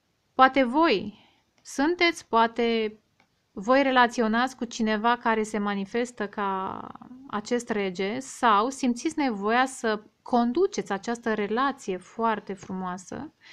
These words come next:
să conduceți într-un mod, uh, clar, just și să vă angajați oficial într-o, în echilibrarea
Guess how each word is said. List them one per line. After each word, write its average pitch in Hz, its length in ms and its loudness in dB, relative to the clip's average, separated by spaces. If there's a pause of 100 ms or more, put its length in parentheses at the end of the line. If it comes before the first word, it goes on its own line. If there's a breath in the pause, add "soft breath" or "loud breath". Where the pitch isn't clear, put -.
(320 loud breath)
să - 200 -4
conduceți 311 720 0
într-un 269 400 -2
mod, 294 420 0
uh, 254 720 -2 (400)
clar, 220 500 4 (180)
just 220 680 -4 (1600 loud breath)
și - 420 -4
să 277 220 0
vă 254 80 4
angajați 262 1120 4 (120)
oficial 240 920 -2 (360 soft breath)
într-o, 254 720 2 (1700)
în 277 120 4
echilibrarea 277 1080 4